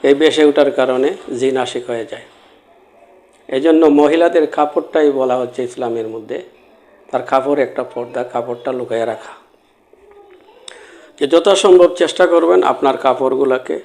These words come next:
আপনি একটু আড়ালে রাখিয়া দিবেন, যাতে মানুষের চোখের নজরে না পড়ে। তাই আমি বললাম, আশিক জিন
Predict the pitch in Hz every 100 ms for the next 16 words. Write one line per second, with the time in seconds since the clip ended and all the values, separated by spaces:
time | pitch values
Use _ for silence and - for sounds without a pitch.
0 | - _ _ _ - - - - 123 127
1 | 139 - - 123 - 139 131 135 135 123
2 | 113 - 120 120 123 175 - - _ _
3 | _ _ _ - - _ _ _ 120 127
4 | 135 - 175 214 - 117 123 123 156 -
5 | 143 131 151 131 117 117 117 110 107 -
6 | - - _ _ _ _ _ _ _ _
7 | _ _ _ _ _ _ _ _ _ 247
8 | _ _ _ _ _ _ _ - - -
9 | 139 147 147 170 160 151 135 123 123 143
10 | 160 147 147 156 160